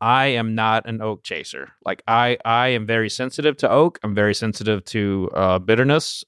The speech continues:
And, like, and when something is, uh, over oaked, I mean, it falls down to the wayside for me. I mean, people loved some of the older Parker's Heritage products. I think I scored them in the mid seventies. And, like, those are now, like, you know, eight to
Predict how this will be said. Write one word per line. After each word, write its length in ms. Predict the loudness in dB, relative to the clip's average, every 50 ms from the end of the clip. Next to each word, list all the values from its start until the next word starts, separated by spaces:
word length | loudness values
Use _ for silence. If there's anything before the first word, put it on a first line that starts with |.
| _
And, 320 | 0 0 2 2 2 2 2
like, 260 | 2 2 0 -2 -4 -6
and 200 | -4 -2 -2 0
when 140 | 0 -2 0
something 480 | 0 0 0 0 0 0 0 0 0
is, 240 | 0 0 -2 -2 -2
uh, 300 | 0 2 4 4 4 2 2
over 320 | 2 0 2 2 4 4
oaked, 320 | 4 4 2 0 _ _ _ _ -20 -20 -20 -20 _ _ _ _ -6
I 80 | -4
mean, 180 | -2 0 2 0
it 80 | 0 2
falls 320 | 2 2 2 2 2 0
down 340 | -2 -2 0 0 0 0 -2 -4
to 500 | -4 -2 -2 0 0 -2 -2 -4 -6 -10 _ -6
the 100 | -4 0
wayside 380 | 2 2 2 2 0 -2 -2 -2
for 120 | -4 -4
me. 120 | -4 -4
I 20 | -4
mean, 380 | -4 -4 -4 -4 -4 -4 -6 -4
people 420 | -2 -2 0 2 2 0 0 0 0
loved 640 | 0 2 2 4 4 4 2 2 0 -2 -6 -10 -18 _ _ -20 -20 -20 -20 _ _ _ _
some 200 | -6 -2 -2 0
of 80 | 0
the 100 | 0 0
older 300 | 2 2 4 4 4 2
Parker's 420 | 0 0 0 0 0 -2 -4 -6 -4
Heritage 640 | -2 0 0 0 -2 -4 -8 -10 -10 -12 -12 -14 _ _
products. 360 | -2 -2 0 0 -2 -4 -8 -8 -4
I 100 | -2 -2
think 180 | -2 -2 -6 -6 -2
I 120 | -2 -2
scored 400 | 0 0 0 2 2 2 2 2
them 220 | 2 2 2 2 0
in 120 | 0 0
the 60 | 0 0
mid 280 | 0 0 0 0 -2 -4
seventies. 760 | -4 -2 -2 0 0 -2 -6 -8 -12 -14 -12 -12 -12 -14 -16 _ _ _ _ -2
And, 200 | 0 2 4 4
like, 200 | 2 2 2 2
those 280 | 2 2 2 2 0 0
are 100 | 0 0
now, 300 | 0 0 0 0 0 0
like, 240 | 0 0 -2 -4 -8 _ _ _ _
you 140 | -6 -4 -4
know, 200 | -4 -4 -6 -8 -8
eight 300 | -6 -6 -6 -6 -6 -4
to 180 | -4 -4 -4